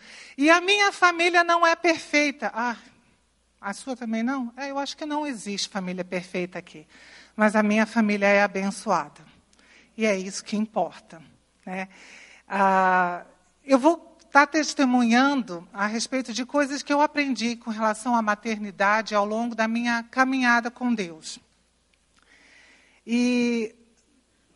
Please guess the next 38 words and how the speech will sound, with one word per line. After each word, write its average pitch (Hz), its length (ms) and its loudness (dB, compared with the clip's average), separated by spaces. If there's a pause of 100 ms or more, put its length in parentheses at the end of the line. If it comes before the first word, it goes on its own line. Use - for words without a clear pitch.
(120)
tem 330 200 0
muito 330 420 -2
a 294 100 2
ver, 262 340 -2
irmãos, 226 440 0
com 247 140 0
decisões 262 580 0
que - 80 -6
a 262 60 0
gente 262 260 -4
toma 269 300 0
desde 294 340 0
muito 339 380 -4
cedo 254 420 -2
na 190 140 -4
vida. 175 280 -16 (380)
Porque 285 520 0 (520)
o 285 100 0
que 320 120 2
a 320 60 4
gente 339 300 -2
semeia 262 540 0
hoje, 220 600 -2
a 214 100 4
gente 262 320 -4
vai 269 240 4
colher 254 300 -2
amanhã. 214 340 0
Então, 247 200 -2
uma 302 140 0
decisão 277 560 0
mal 285 260 4
tomada, 240 500 2
mal 262 200 4
baseada, 220 640 2
mal 262 260 4
ponderada 233 680 2
hoje, 214 480 2